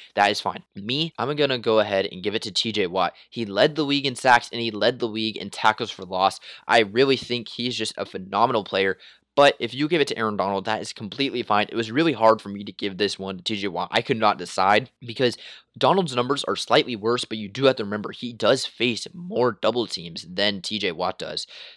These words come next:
But I am going to go ahead and give it to T J Watt over Aaron Donald. If you give it to Donald over T J Watt, that is completely acceptable. And on to Offensive Player of the Year, there's only one candidate. It is Derrick Henry,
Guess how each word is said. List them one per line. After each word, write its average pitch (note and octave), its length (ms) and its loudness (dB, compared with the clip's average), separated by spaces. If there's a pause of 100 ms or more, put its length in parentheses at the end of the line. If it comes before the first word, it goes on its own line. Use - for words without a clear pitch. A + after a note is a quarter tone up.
(140)
But A#2 280 4 (100)
I G#2 100 2
am A2 280 2
going G#2+ 180 0
to G#2 140 -6 (120)
go G2+ 180 2
ahead F#2 300 0
and F2+ 200 -14
give B2 160 0
it B2 140 0
to G#2 100 -10
T G2+ 160 -4
J F#2 140 -2
Watt E2+ 280 -4 (160)
over A#2+ 300 2
Aaron F#2+ 260 0
Donald. F2+ 400 -2 (220)
If G#2+ 160 0
you A#2+ 180 -4
give A#2 180 0
it A2+ 100 -2
to A2+ 60 -12
Donald A2 320 0
over G#2+ 200 -2
T A2 160 -4
J G#2+ 100 -4
Watt, G2 280 -2
that F2 100 -4
is E2+ 100 -8
completely G2+ 560 -12
acceptable. - 600 -10
And A#2+ 340 2
on A#2+ 200 2
to - 220 -8
Offensive A#2 460 4
Player A2+ 240 2
of G2+ 80 -4
the G2+ 60 -10
Year, A#2+ 260 2
there's G2 280 -2
only G#2 200 -2
one F#2 200 -4
candidate. C3+ 480 0
It G#2+ 120 0
is G2 140 -4
Derrick F#2+ 300 0
Henry, C3 400 -4